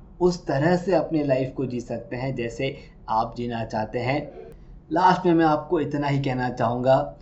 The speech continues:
दोस्तों, चौबीस घंटे कैसे बिताने हैं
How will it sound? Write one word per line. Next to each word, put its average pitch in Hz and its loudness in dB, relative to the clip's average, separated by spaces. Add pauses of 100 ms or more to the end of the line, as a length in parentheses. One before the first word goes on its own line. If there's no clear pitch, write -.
(260)
दोस्तों, 160 4 (180)
चौबीस 190 4
घंटे 139 2 (520)
कैसे 160 4
बिताने 135 2
हैं 123 -2